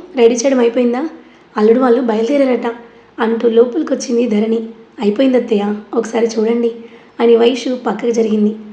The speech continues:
వైన్ కలర్ బార్డర్, పీచ్ కలర్ సిల్క్ శారీలో బ్యూటిఫుల్ గోల్డ్ జ్యువెలరీతో ఎంతో లక్షణంగా,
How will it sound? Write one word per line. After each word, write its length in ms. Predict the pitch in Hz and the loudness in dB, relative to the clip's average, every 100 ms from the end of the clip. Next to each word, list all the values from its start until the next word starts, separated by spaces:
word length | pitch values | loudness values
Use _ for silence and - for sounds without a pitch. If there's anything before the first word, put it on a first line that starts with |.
| - - - | -20 -20 -2
వైన్ 260 | 254 269 302 | 2 4 4
కలర్ 300 | 302 269 233 | 2 2 2
బార్డర్, 360 | 208 208 214 226 - - - | 0 2 0 -2 -10 -20 -12
పీచ్ 300 | - 254 - | -4 -4 0
కలర్ 240 | 262 233 | 4 4
సిల్క్ 260 | 233 226 214 | 2 -4 -8
శారీలో 460 | - 214 208 226 311 - - _ _ _ _ - | -8 -4 -2 -2 -6 -8 -16 _ _ _ _ -6
బ్యూటిఫుల్ 580 | 240 254 285 302 277 247 | 2 2 2 0 -2 0
గోల్డ్ 300 | 208 220 220 | 4 4 4
జ్యువెలరీతో 520 | 214 214 233 233 233 226 - - - - | 0 2 2 2 0 -2 -4 -20 -20 -2
ఎంతో 300 | 240 240 247 233 | 2 4 4 4
లక్షణంగా, 640 | 208 208 302 294 262 | 2 0 0 2 2